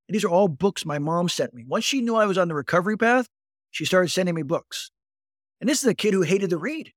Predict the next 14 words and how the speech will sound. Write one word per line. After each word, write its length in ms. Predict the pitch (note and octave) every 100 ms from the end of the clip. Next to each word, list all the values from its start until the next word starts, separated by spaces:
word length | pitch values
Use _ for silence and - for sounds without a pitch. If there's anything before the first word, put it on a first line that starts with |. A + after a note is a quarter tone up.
| _ D#3
I 60 |
hated 280 | D#3 D#4+ F#4
to 60 | E3+
read. 300 | B2+ A2 - _
<laughs> 60 | E3+ E3+ _ _ _ _ _
And 100 | E3
suddenly, 480 | - G3 A3+ B3 B3+ _ _ _ _
I 80 | F3
was 160 | E3+
starting 340 | - G#3+ G#3+ A3
to 80 | F3+
see 380 | - A3 F#3+ -
some 260 | - F#3 D#3+
soul. 640 | - G#3+ A3 G#3 D#3+ D3